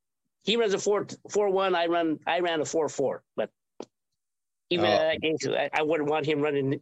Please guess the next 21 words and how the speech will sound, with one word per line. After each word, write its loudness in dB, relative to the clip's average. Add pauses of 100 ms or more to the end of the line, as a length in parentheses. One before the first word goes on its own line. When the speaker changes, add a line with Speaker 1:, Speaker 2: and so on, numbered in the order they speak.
(120)
Speaker 1:
running 0
me 0
down. -2
So -4 (100)
<laughs> -10
Speaker 2:
You -4
both 0
got 2
me 0
beat. 0
I 2
ran 0
a -4
four 0
six. -2 (1300)
Um, 2 (760)
well, 4
cool, 4
Eric. 4
Yeah. 2
Uh, -2